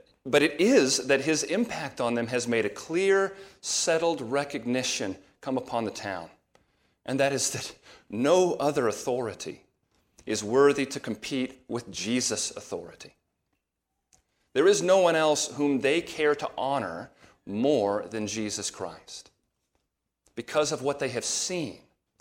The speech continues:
of God in the face of his Son. The second display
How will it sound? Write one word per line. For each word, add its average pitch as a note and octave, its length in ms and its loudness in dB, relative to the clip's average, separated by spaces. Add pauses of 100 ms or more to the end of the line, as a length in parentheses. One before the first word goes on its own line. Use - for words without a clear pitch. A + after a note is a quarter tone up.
(400)
of G2 180 -14
God A2+ 420 -2
in G2+ 100 -8
the G2+ 60 -8
face A#2 380 -4
of A2 100 -6
his F#2+ 100 -6
Son. F2+ 320 -6 (3250)
The - 60 -8
second F3 280 4
display C3+ 640 0